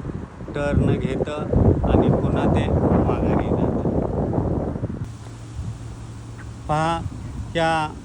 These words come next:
राहीन रिव्हरच्या जवळ पर्यटकांच्यासाठी किती चांगले रस्ते केलेले आहेत. पहा, हे केवळ पर्यटक आणि गाड्यासाठी. या भिंतीच्या पलीकडं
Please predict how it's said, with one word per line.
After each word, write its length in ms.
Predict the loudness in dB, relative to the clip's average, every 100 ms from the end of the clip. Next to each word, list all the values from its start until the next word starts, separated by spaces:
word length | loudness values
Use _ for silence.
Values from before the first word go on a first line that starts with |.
| -8
राहीन 520 | -4 0 2 2 2
रिव्हरच्या 720 | 2 2 2 0 -4 -4 -2
जवळ 420 | -2 0 2 2 4 4 4 2 -2 -4 -6 -6 -10 -14 -12 -10 -8 -8 -10 -12 -18 -18 -18 -6
पर्यटकांच्यासाठी 1400 | -2 -2 -2 -2 -2 -2 -2 -4 -4 -4 -4 -4 -4 -6 -12 -14 -14 -14 -14 -10 -10
किती 220 | -6 -6
चांगले 540 | -2 -2 0 2 2 2 -2 -2
रस्ते 520 | 0 -2 -4 -4 -4
केलेले 460 | -4 -2 2 4
आहेत. 240 | 4 2 -2 -8
पहा, 220 | -10 -8 -8 -12 -16 -16 -16 -14 -14 -6 -2
हे 80 | 0
केवळ 480 | 2 4 4 4
पर्यटक 600 | 0 -2 0 0 -2 -4 -4
आणि 220 | -4 0
गाड्यासाठी. 680 | 2 2 -2 -4 -8 -12 -14 -14 -16 -14 -14 -14 -16 -16 -14 -4
या 240 | -2 0 -2 -8
भिंतीच्या 580 | -4 -2 -2 -2 -4 -4
पलीकडं 580 | -4 -4 -2 -2 -4